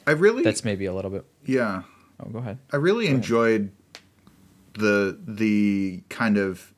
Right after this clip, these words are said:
Speaker 1: uniqueness of the way that you interact with the game.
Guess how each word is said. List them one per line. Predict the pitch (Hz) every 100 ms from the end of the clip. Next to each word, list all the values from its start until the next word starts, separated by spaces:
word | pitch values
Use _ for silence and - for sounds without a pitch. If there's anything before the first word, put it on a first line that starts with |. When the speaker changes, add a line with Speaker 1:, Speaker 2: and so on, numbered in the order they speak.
| _
Speaker 1:
uniqueness | 110 101 110 104 104 113 113 90 - -
of | 95 95
the | 98 92
way | 87 90
that | 90 87 -
you | 87 87 85 80 80 - _ _ -
interact | 120 107 107 87 90 -
with | 104 92
the | 98
game. | 80 80 82 82 78